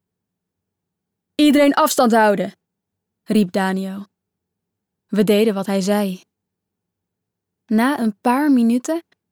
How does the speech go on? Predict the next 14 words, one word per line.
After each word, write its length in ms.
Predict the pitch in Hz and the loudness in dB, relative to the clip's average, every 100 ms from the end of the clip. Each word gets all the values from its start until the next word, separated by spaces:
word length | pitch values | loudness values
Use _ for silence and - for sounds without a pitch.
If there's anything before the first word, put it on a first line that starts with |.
| _ | _
kreunde 420 | - 262 285 339 | -2 2 4 4
de 140 | 247 240 | 2 2
jongen 260 | 254 277 | 4 2
op 100 | 254 | 0
de 80 | 208 | -2
bank 240 | 190 240 247 | 0 0 -2
iets 160 | - | -6
onverstaanbaars. 960 | 240 226 214 - 208 196 185 185 - - _ _ _ _ _ _ _ _ _ _ _ _ _ _ _ - | -4 -4 -4 -4 -2 -2 -6 -10 -14 -16 _ _ _ _ _ _ _ _ _ _ _ _ _ _ _ -4
"Kun 220 | 240 220 | 2 2
je 80 | 214 | 2
dat 140 | 214 | 2
herhalen?" 600 | 208 196 196 226 294 330 _ _ _ _ _ _ | 0 0 0 0 -4 -8 _ _ _ _ _ _
vroeg 260 | - 220 190 | -6 -4 -2
Daniel. 520 | 196 196 190 190 | -2 -4 -6 -8